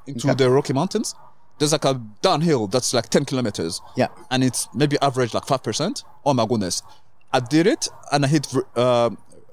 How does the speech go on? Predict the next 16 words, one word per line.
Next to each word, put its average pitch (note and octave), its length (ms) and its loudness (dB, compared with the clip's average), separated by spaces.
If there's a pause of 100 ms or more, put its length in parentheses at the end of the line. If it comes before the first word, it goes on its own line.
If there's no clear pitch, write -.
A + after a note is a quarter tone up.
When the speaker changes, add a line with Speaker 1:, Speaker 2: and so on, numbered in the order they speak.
(600)
Speaker 1:
what C3 180 -2
is A#2+ 140 -2
it C3 80 -6
called? G2 240 -6
Uh, A2 240 -2
Speaker 2:
Terminal D3+ 400 4
Speaker 1:
terminal - 220 4
Speaker 2:
velocity. C3 420 2
Speaker 1:
ter-, F#3 260 0
ter-, D3 200 -4
terminal F3+ 320 2
velocity. E3 440 0 (560)
And C#3+ 140 2
at C3+ 140 -2
one F3+ 160 4
stage, - 460 0